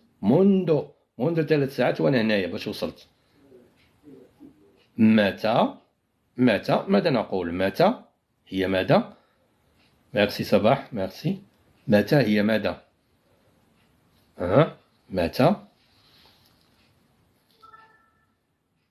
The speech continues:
مهم. برافو. مهم. برافيسيمي. أوكي. أوكي. برافو.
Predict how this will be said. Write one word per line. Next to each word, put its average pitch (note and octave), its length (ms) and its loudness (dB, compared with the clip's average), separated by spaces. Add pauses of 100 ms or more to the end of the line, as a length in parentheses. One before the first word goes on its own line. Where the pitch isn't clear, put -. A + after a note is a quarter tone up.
(1120)
مهم. F2+ 480 0 (880)
برافو. G#2+ 1000 0
مهم. G2+ 720 -2 (120)
برافيسيمي. A#2+ 840 -2 (1400)
أوكي. C3 680 0 (420)
أوكي. C#3 580 0 (140)
برافو. G2+ 540 0